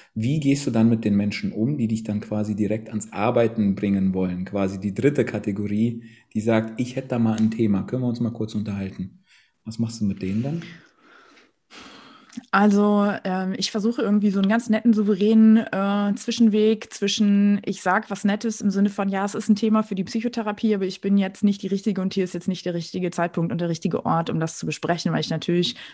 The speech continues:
Speaker 2: sowieso schon viel zu viel zu tun habe und in meiner Freizeit ziele ich jetzt nicht darauf ab, auch da noch irgendwie, äh,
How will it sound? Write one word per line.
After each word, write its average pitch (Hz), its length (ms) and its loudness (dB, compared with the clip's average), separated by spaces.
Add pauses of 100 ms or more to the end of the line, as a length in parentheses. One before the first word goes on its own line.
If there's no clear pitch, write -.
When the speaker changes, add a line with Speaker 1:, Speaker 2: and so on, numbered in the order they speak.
Speaker 2:
sowieso 165 340 0
schon 180 180 0
viel 165 100 -2
zu 165 100 -12
viel 165 120 -4
zu 160 100 -10
tun 180 220 0
habe 170 180 2
und 160 100 -2
in 160 80 0
meiner 160 180 0
Freizeit 156 540 0
ziele 165 180 0
ich 156 80 -2
jetzt 156 140 -6
nicht 170 160 -2
darauf 160 280 0
ab, 165 200 -2
auch - 100 -10
da 151 220 0
noch 135 200 -2
irgendwie, 139 500 -2
äh, 139 260 2